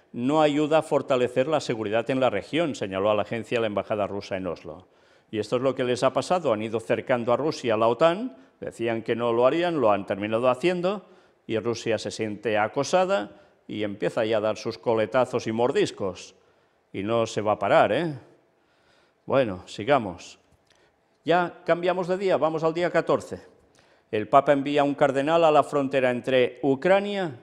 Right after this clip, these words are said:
y Eslovaquia. Un cardenal, ¿eh?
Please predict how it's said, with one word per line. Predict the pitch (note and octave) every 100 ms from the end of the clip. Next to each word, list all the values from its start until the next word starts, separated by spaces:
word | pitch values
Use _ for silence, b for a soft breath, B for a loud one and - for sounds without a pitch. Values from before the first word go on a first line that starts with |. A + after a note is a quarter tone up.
| _
y | D3 B2
Eslovaquia. | A#2 A2 G2+ A2 - F#2+ E2+ - _ _ _ -
Un | A2
cardenal, | E3+ A#2+ F2 A2+ G2+
¿eh? | F2